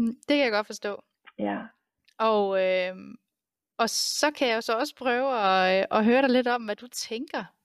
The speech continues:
Speaker 1: øh, virksomheder generelt også, men hvordan kan, kan virksomheden hjælpe dig som, nu er du jo ikke helt ny leder,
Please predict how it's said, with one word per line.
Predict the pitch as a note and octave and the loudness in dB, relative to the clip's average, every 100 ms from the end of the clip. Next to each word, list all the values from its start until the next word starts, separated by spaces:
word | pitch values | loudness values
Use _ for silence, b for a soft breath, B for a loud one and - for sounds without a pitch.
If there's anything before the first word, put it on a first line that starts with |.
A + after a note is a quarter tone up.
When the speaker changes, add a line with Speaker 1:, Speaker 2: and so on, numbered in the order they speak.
| _ - | _ -2
Speaker 1:
øh, | G3 F#3 F3+ F#3 F#3 | 0 0 -2 -6 0
virksomheder | A#3+ - A#3 F#3+ - F3+ - D#3+ _ _ _ _ _ _ _ - | 0 0 -10 -10 -12 -12 -12 -14 _ _ _ _ _ _ _ 0
generelt | F3 E3+ F3 A3+ | 0 2 0 0
også, | - A3 - | -2 -6 -6
men | G3 | -10
hvordan | F#3+ F#3+ C#4 | -8 -6 -4
kan, | C#4 G#3 - - | -6 -6 -12 -10
kan | - G3+ | -2 -2
virksomheden | G#3+ C4 - G3+ F#3+ | -2 -6 -6 -6 -6
hjælpe | F#3 A#3 - | -4 -6 -6
dig | G3+ A3+ | -8 -6
som, | - F#3+ F3 F3 _ _ _ _ _ _ _ _ _ - | -8 -10 -10 -20 _ _ _ _ _ _ _ _ _ -12
nu | |
er | F3+ | -8
du | |
jo | F3+ | -4
ikke | A3 A#3+ | -2 0
helt | A#3+ F#3 | 0 -2
ny | E3 | -8
leder, | D#3+ E3 E3 | -8 -6 -6